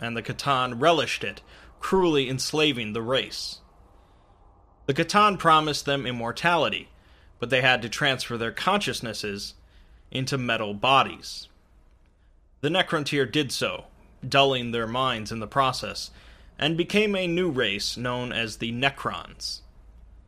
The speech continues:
The C'tan hungered for souls to devour, and so they had tricked the Necrontyr into giving theirs up in the process of becoming the Necrons.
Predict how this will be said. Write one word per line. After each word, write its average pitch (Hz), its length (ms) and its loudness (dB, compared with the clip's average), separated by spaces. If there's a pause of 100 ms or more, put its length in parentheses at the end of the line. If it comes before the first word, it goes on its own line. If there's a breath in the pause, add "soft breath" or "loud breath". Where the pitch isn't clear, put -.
(600)
The 131 80 0
C'tan 185 480 2
hungered 156 400 2
for 143 140 -2
souls 139 400 2
to 139 100 -4
devour, 120 560 2 (140)
and 110 180 -10
so 123 160 -2
they 120 140 -2
had 110 120 -6
tricked - 400 -4
the 135 80 -2
Necrontyr 131 760 -2
into 135 260 -4
giving 120 320 -4
theirs 117 280 -2
up 175 300 2 (400 loud breath)
in 135 120 -4
the 139 60 0
process 151 560 2
of 123 120 -6
becoming 107 400 -6
the 110 80 -6
Necrons. 110 720 -4